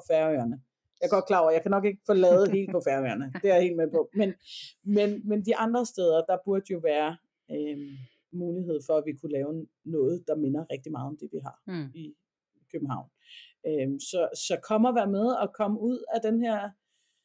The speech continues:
Speaker 1: isolationsboble,
Speaker 2: Mm.
Speaker 1: som man kommer ind i, fordi den giver bare rigtig meget andet negativt med, ikke?
Speaker 2: Jo.
Speaker 1: Altså, den, den giver en ensomhedsfølelse, der er så dyb, så man næsten ikke kan være i den, og der,
Speaker 2: Mm.
Speaker 1: i værste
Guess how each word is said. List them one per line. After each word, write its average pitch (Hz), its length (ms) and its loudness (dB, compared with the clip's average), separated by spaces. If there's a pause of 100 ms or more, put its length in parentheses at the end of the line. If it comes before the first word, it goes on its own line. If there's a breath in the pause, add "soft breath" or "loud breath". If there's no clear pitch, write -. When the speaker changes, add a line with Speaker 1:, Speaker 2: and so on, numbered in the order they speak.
(460)
Speaker 1:
isolationsboble, 208 1800 -2
Speaker 2:
Mm. 185 40 0
Speaker 1:
som 185 200 -4
man 175 220 -4
kommer 180 260 -4
ind 214 280 -2
i, 202 160 -4
fordi 196 220 -4
den 220 220 -2
giver 220 180 2
bare 202 240 0
rigtig 214 180 -4
meget 180 320 -2 (260)
andet 202 280 0
negativt 151 460 -2
med, 139 280 -6
ikke? 202 140 -12
Speaker 2:
Jo. - 40 -20 (100)
Speaker 1:
Altså, 160 220 -4
den, 180 280 -6 (440 loud breath)
den 202 120 -2
giver 202 220 2
en 180 120 -4
ensomhedsfølelse, 196 920 -2
der 165 80 0
er 180 120 2
så 202 240 -6
dyb, 208 260 -6
så 175 180 -4
man 165 100 -2
næsten 170 280 -6
ikke 170 120 -10
kan 170 100 -4
være 165 280 2
i 165 40 -6
den, 165 200 -10
og 139 140 -10
der, 160 300 -6
Speaker 2:
Mm. 131 60 -14 (140)
Speaker 1:
i 95 100 -20 (260)
værste 202 300 -4